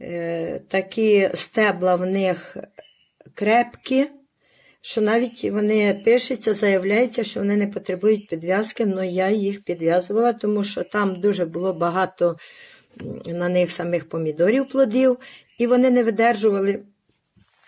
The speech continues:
вагу, нахилялися, і щоб вони не нахилялися, я всі, та я взагалі всі помідори підв'язую. Ось такий у мене є сорт гном Луна Бендіго. Це,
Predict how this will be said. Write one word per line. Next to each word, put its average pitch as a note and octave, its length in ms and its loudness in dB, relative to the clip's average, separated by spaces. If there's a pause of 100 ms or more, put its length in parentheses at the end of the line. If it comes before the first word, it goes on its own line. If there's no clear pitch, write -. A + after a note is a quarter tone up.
(200)
вагу, G3+ 300 4
нахилялися, G3 880 2
і G3+ 60 0
щоб - 200 -8
вони G3 220 0
не F3+ 120 2
нахилялися, F3 840 -2
я F3 280 -6 (1600)
всі, D#3+ 240 -6
та G#3 140 -2
я G#3 180 4
взагалі G3 440 0
всі - 200 -2
помідори E3+ 480 -2
підв'язую. C3+ 640 -6 (560)
Ось A#3 160 0
такий A#3+ 340 2
у - 20 0
мене F3+ 300 2
є E3+ 180 -2
сорт - 640 -2 (800)
гном F3+ 380 -2
Луна A3 360 4
Бендіго. F#3 680 -2 (1160)
Це, - 180 -2